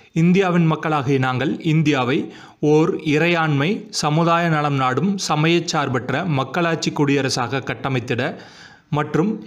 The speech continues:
இதன் எல்லா குடிமக்களுக்கும் சமூக, பொருளாதார மற்றும் அரசியல் நீதி, எண்ணத்தில், வெளிப்பாடுகளில் பக்தி, நம்பிக்கை மற்றும் வழிபாடுகளில் சுதந்திரம்,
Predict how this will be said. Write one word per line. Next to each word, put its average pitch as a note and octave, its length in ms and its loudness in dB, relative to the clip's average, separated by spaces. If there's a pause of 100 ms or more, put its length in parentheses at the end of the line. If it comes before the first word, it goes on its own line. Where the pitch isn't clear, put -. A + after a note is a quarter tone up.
(140)
இதன் D3 240 2
எல்லா D#3 340 2
குடிமக்களுக்கும் D#3+ 880 0 (240)
சமூக, E3+ 540 2
பொருளாதார D#3+ 840 0
மற்றும் D3 380 0
அரசியல் C#3 480 0
நீதி, B2+ 440 -2 (260)
எண்ணத்தில், F3+ 580 2
வெளிப்பாடுகளில் D3+ 800 0
பக்தி, C#3 420 -2
நம்பிக்கை D#3 540 0
மற்றும் C#3+ 420 -2
வழிபாடுகளில் C#3 680 0
சுதந்திரம், C3+ 640 -2